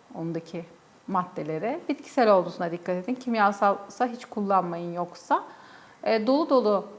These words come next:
bir tatlı kaşığı karbonat kullandığınız için beş dakika kalsın. Bir de yarım limonun suyunu komple kullandığınız için yine, e, uzun süre kalamıyor. E, bu arada balı da ben petekli bir bal kullandım, bir tatlı kaşığı.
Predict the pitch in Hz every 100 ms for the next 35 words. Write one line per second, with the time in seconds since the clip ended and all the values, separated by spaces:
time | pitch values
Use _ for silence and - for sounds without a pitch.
0 | - - 208 196 208 - 208 - 202 196
1 | 185 180 214 196 180 190 185 - 247 233
2 | 214 196 - 359 277 262 - 196 - 170
3 | 180 165 190 294 370 - - 269 269 247
4 | 254 311 277 254 240 285 - - 240 240
5 | 254 254 226 208 180 - 196 190 180 170
6 | 165 196 185 196 185 123 - - - 123
7 | 202 208 208 214 277 - 233 220 190 247
8 | 415 - - - - 214 214 208 208 208
9 | - - - 254 320 330 247 269 320 320
10 | 320 - - 226 254 320 339 - 262 269
11 | 262 262 226 180 190 196 - 202 214 220
12 | 240 226 233 233 233 240 247 226 302